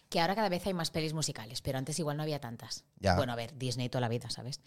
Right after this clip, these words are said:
Speaker 2: Ya.
Speaker 1: Pero entonces sí que hay mucha necesidad de películas habladas, de doblar, mm, películas habladas, y
Speaker 2: Sí,
Speaker 1: lo
Speaker 2: sí.
Speaker 1: musical es algo, pues, más excepcional, quizá.
Speaker 2: Ya, ya, ya, pero bueno, oye, quiero decir.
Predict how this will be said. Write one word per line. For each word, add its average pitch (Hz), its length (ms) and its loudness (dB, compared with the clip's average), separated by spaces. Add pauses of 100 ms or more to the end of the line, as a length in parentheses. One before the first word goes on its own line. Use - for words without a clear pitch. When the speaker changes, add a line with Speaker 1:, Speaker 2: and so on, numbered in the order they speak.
Speaker 2:
Ya. 85 280 0
Speaker 1:
Pero 151 380 2 (200)
entonces 175 520 2 (320)
sí 151 180 -4
que 160 260 4
hay 147 160 4 (140)
mucha 160 420 0
necesidad 165 560 4
de 131 140 -2
películas 135 420 -2
habladas, 160 520 6
de 165 80 4
doblar, 139 380 2
mm, 143 300 -6
películas 147 460 0
habladas, 160 500 2
y 170 60 -2
Speaker 2:
Sí, 160 60 2
Speaker 1:
lo 156 80 4
Speaker 2:
sí. 156 60 2
Speaker 1:
musical 170 440 4
es 175 140 0
algo, 170 280 2
pues, 165 180 -4
más 147 200 -2
excepcional, 131 600 -6
quizá. - 300 -14 (140)
Speaker 2:
Ya, 113 180 10
ya, 117 120 12
ya, 110 180 8
pero 98 200 6
bueno, 104 280 4
oye, 104 300 -2 (280)
quiero 98 160 -2
decir. 92 300 -4